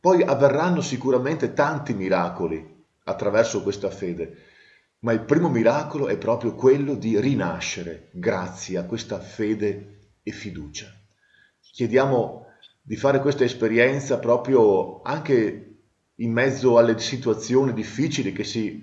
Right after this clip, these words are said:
presentano nella, nella vita, che possiamo in quelle situazioni aprirci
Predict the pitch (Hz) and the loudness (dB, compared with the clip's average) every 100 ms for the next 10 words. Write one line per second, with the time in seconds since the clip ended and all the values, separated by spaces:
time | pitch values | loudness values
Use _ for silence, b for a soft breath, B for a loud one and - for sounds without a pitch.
0 | - - 110 117 135 135 113 98 95 98 | -10 -4 2 2 4 2 0 0 0 0
1 | 113 104 123 143 - 90 - - _ _ | 0 2 2 -2 -2 -8 -12 -20 _ _
2 | _ _ _ _ _ _ _ _ _ _ | _ _ _ _ _ _ _ _ _ _
3 | _ _ - 110 117 - 147 143 131 147 | _ _ -10 -6 -6 0 0 0 0 2
4 | 127 127 123 110 - 127 143 143 156 147 | 2 2 0 0 0 2 2 0 -8 -10
5 | - _ _ _ _ _ _ _ _ _ | -16 _ _ _ _ _ _ _ _ _
6 | _ _ _ 196 160 - - 104 95 87 | _ _ _ -10 -8 -6 -4 -2 -2 -4
7 | - 90 90 | -8 -10 -12